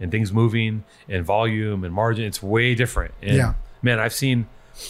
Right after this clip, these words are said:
Speaker 1: I remember th-, there's a, I've seen it happen where, like, a design, you know, I missed something,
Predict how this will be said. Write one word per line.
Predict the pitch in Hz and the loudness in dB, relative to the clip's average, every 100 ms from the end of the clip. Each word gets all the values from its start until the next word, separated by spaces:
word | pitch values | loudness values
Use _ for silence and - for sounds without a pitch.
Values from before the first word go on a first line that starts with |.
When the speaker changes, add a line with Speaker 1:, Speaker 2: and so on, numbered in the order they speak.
| - - - - | -18 -20 -10 -2
Speaker 1:
I | |
remember | 123 135 131 120 | 0 0 0 -2
th-, | 120 123 | -2 0
there's | 127 120 | 0 0
a, | 127 - - - - - - | -4 -4 -10 -14 -14 -20 -4
I've | 127 139 | -2 0
seen | - 151 | 0 0
it | 123 | 0
happen | 123 117 | -2 -2
where, | 113 | -2
like, | 107 104 | -2 -4
a | |
design, | 107 107 113 123 131 131 127 123 _ - - _ _ _ _ _ _ _ _ _ _ _ | -4 -4 0 0 0 -4 -8 -12 _ -20 -20 _ _ _ _ _ _ _ _ _ _ _
you | 117 | -2
know, | 107 101 - | -2 -4 -8
I | 101 | -6
missed | 101 117 120 - | -2 0 0 -4
something, | - 123 120 123 120 | -2 -2 -2 -4 -4